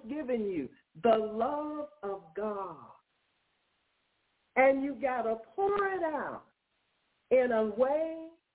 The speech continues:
that they can understand it. It's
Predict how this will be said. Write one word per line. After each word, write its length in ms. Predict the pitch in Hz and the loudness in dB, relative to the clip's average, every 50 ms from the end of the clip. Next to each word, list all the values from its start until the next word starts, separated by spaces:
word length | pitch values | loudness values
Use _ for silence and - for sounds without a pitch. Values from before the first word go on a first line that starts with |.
| _ _ | _ _
that 300 | 208 196 190 185 170 165 | 0 0 0 0 -6 -4
they 380 | 180 208 220 233 240 247 247 247 - | 0 2 4 4 4 2 0 -2 -4
can 180 | 214 190 175 175 | -4 -4 -2 0
understand 1040 | 175 180 185 190 185 190 185 180 180 - - - 160 160 156 143 127 117 113 113 | -2 -2 -2 -4 -4 -6 -6 -6 -10 -16 -10 -8 -8 -6 -6 -10 -14 -18 -20 -20
it. 140 | - - _ _ _ _ _ _ _ _ _ _ _ _ _ _ _ _ _ _ _ _ _ _ _ _ _ _ _ _ _ _ _ _ _ _ _ _ _ _ _ _ _ _ _ | -20 -20 _ _ _ _ _ _ _ _ _ _ _ _ _ _ _ _ _ _ _ _ _ _ _ _ _ _ _ _ _ _ _ _ _ _ _ _ _ _ _ _ _ _ _
It's 260 | 285 285 269 269 269 | 6 6 6 6 2